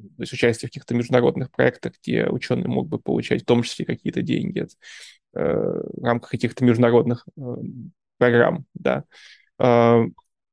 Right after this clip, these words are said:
проблемы есть, э, с закупкой оборудования и реагентов. Опять же, тут прежде всего из-за санкций. Э, в моей области я знаю лаборатории, которые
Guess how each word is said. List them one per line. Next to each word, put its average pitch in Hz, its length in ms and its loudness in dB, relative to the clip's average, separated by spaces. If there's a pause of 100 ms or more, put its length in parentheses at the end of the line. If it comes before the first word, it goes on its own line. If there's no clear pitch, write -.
(160)
проблемы 135 440 6
есть, 127 460 0
э, 117 280 8
с 117 300 4
закупкой 117 600 0
оборудования 131 840 2
и 120 80 0
реагентов. 127 760 2 (560)
Опять 120 240 0
же, 120 80 -8
тут 123 180 -2 (120)
прежде 120 240 4
всего 123 240 2
из-за 120 160 4
санкций. 120 640 0 (760)
Э, 117 420 4 (1700)
в 131 40 -2
моей 127 280 8
области 127 440 4
я 117 80 6
знаю 117 420 4
лаборатории, 120 680 2
которые 120 960 0